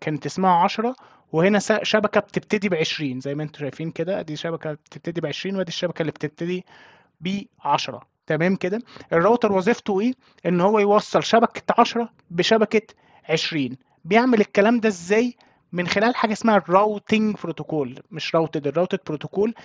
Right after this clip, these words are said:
ده البروتوكول اللي بيدي الادرسز، لكن الراوتينج بروتوكول وظيفته إن هو يبني حاجة اسمها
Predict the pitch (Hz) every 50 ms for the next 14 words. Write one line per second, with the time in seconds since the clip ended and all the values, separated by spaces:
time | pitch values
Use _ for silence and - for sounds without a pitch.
0 | - _ _ _ - 175 175 - - 175 165 - 160 - - 190 208 220 202 -
1 | - 196 175 175 165 160 156 160 170 185 208 196 180 170 202 196 180 160 - -
2 | 165 151 147 143 - - 135 120 - - - - _ _ _ _ - _ _ -
3 | - 147 - 185 175 160 156 156 196 220 214 - 208 185 - - 170 160 - 151
4 | - - 202 220 208 165 - - - 185 160 160 160 208 202 - - 190 170 170
5 | 190 190 196 190 180 175 170 - - 180 180 - - 196 180 175 165